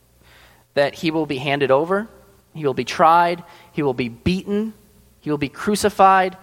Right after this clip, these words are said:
die, and he will rise again. We know that Jesus will too undergo a transition from the Jesus that is sitting right in front of Mary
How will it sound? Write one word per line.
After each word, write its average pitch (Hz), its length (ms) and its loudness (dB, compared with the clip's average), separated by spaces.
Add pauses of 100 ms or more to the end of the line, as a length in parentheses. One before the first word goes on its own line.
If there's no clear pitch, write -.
(440)
die, 160 520 2 (1000)
and 135 120 -6
he 151 120 -4
will 139 160 0
rise 123 280 2
again. 98 280 -10 (1500)
We 135 160 -4
know 170 420 4
that 139 180 -4
Jesus 151 480 -4
will 147 160 -6
too 202 320 -4
undergo 135 580 0 (240)
a - 80 -4
transition 127 720 -4 (480)
from 143 140 -4
the 135 80 0
Jesus 175 400 -2
that 147 120 -2
is 139 100 -4
sitting 151 500 -2
right 147 260 2
in 156 120 -6
front 147 320 0
of 123 180 -6
Mary 147 480 -2